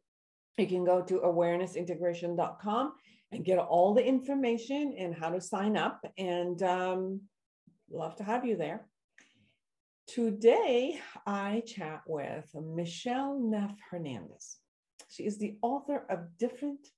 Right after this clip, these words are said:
After You. Um, it's a great book. It's an amazing book. I highly recommend it. Um, she is the twenty twenty-one C N N Hero.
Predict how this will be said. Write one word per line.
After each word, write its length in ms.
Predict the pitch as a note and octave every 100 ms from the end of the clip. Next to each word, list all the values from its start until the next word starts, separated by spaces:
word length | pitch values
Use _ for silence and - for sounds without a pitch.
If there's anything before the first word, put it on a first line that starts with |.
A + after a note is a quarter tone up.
| _ F#3+
After 300 | E3+ - E3
You. 260 | C3+ B2+ D#3 _ _ _ _ _ _ _ _ _ -
Um, 600 | F3 F3 F3 E3+ F3 E3+ - _ _ -
it's 100 | E3
a 40 |
great 400 | C#3+ F3 G#3 B2
book. 320 | C3 - - - -
It's 140 | -
an 100 | E3+
amazing 540 | E3 D#3 D#3 D#3 C#3+
book. 260 | A#2+ E2 - _ _ _ _ _ _ _ _ _ _ -
I 100 | D3
highly 400 | B2+ C3 D3+ D#3+
recommend 560 | G#2+ - B2+ F#2 E2
it. 140 | - - _ _ _ _ _
Um, 320 | F3 F3+ F3
she 200 | F3 A3
is 160 | G#3+ G3+
the 80 | G#3
twenty 360 | G#3 B3 C4
twenty-one 480 | C#4+ B3 A3+ G#3+ G3+
C 220 | G3+ F#3+
N 140 | F3+ E3
N 160 | D#3+
Hero. 480 | C#3+ C3 G#2+ A1+ G1+